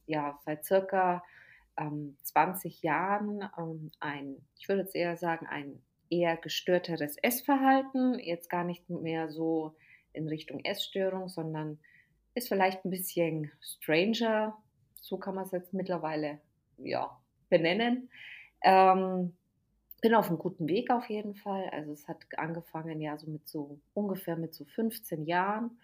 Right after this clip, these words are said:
Ähm, m, bin ich in die Magersucht gerutscht damals. Ähm,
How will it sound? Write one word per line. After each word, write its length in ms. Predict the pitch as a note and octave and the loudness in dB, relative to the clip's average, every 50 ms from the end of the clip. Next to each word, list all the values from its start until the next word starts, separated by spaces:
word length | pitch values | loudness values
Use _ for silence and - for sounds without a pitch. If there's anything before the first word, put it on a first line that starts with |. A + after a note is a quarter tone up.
| - - _ _ _ _ _ _ _ _ _ _ - - - - | -20 -20 _ _ _ _ _ _ _ _ _ _ -18 -12 -4 0
Ähm, 880 | E3+ E3+ E3+ E3+ E3+ E3+ E3+ E3+ E3 E3 E3 E3 E3 D#3+ D#3+ D#3+ D#3 - _ _ _ _ _ | 2 4 4 4 4 2 2 0 -2 -2 -4 -4 -4 -6 -6 -8 -10 -14 _ _ _ _ _
m, 360 | - F3 F3 E3+ E3+ E3+ E3+ E3 - | -4 -2 -2 0 -2 -2 -4 -2 -2
bin 180 | F#3 F3 E3+ | 0 0 0
ich 220 | E3+ E3+ E3+ - - | 0 -2 -4 -6 -6
in 140 | D#3+ D#3+ | -6 -4
die 160 | D#3 D3+ D3+ D3 | -4 -4 -4 -4
Magersucht 720 | C#3+ C#3+ - - - A#3 A#3 A#3 - A#3 A3 - - _ | -4 -4 -4 -4 -4 -4 -6 -4 -6 -8 -8 -10 -14 _
gerutscht 640 | - - G#3+ - A3 A3 A3+ A3 - - - - - | -12 -12 -8 -4 -4 -4 -4 -4 -6 -8 -10 -6 -2
damals. 800 | G3+ G3 G3+ G3+ G3+ G3 G3 G3 G3 G3 G3+ G3+ - - - - _ - - - - - - _ _ _ | -2 0 0 0 0 0 0 0 0 -2 -2 -4 -6 -10 -10 -14 _ -20 -20 -20 -20 -20 -20 _ _ _
Ähm, 520 | - E3+ E3 D#3+ D#3 D#3+ D#3 D#3 D3 D3 | -2 -2 -2 -2 -4 -4 -6 -6 -6 -10